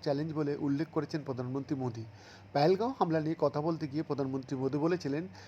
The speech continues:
"পেহেলগাঁওয়ে সন্ত্রাসবাদী হামলা তো শুধু ভারতের আত্মায় আঘাত নয়, বরং তা সেই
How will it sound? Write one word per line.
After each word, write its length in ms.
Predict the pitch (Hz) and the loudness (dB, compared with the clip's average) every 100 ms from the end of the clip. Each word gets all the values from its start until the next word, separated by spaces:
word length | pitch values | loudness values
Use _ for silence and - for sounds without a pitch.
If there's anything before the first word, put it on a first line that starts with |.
| - - | -8 2
"পেহেলগাঁওয়ে 580 | 139 160 160 175 240 269 | 6 6 6 4 0 -6
সন্ত্রাসবাদী 680 | 180 147 131 156 143 165 175 | -2 0 2 0 0 -2 -2
হামলা 280 | 151 147 151 | -2 -2 -4
তো 100 | 151 | -6
শুধু 240 | - 170 - | -4 -4 -2
ভারতের 440 | - 139 147 175 - - | -2 -2 0 -2 -2 -2
আত্মায় 460 | 139 - - 190 | -4 -2 4 6
আঘাত 360 | 175 160 170 151 | 6 4 -2 0
নয়, 80 | 131 | 0
বরং 280 | 135 165 170 - | 2 0 -2 0
তা 220 | 135 143 - - - - | 0 0 -8 -20 -20 -12
সেই 340 | - 151 170 | 0 6 6